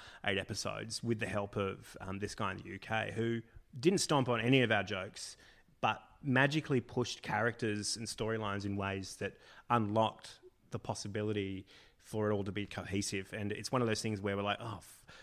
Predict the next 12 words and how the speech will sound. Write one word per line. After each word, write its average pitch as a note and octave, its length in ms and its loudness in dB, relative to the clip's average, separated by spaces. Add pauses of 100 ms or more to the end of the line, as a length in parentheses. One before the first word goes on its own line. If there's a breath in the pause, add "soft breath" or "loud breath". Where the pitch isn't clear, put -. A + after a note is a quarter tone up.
(160 loud breath)
of - 160 -12
course, F3+ 400 -2
fuck, - 300 -10
that D#3 180 -4
makes A#2+ 240 -4
more G#2 200 -6
sense. G2 320 -8
That's C#3+ 160 -4
so C#3+ 240 4
amazing." A#2 640 -2 (440 loud breath)
And A#2 180 6
then A#2 440 8